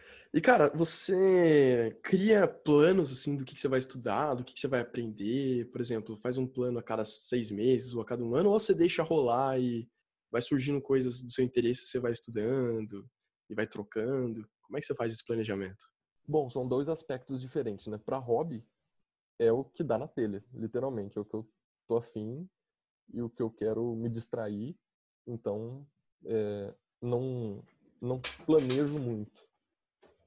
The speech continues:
Speaker 2: Pro aspecto profissional, lógico, a vida inteira sempre pensei bem quais seriam os próximos passos pra chegar onde eu quero, né?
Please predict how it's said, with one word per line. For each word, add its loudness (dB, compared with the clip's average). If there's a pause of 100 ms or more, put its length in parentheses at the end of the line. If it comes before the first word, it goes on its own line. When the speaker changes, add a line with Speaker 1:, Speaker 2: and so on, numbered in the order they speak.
(140)
Speaker 2:
Pro 4
aspecto 0
profissional, -4
lógico, 0
a -2
vida -4
inteira 0 (1120)
sempre -2 (680)
pensei 2
bem -2 (120)
quais -2
seriam -2
os -6
próximos -4
passos 0
pra 10
chegar -2
onde -4
eu -4
quero, -4
né? -10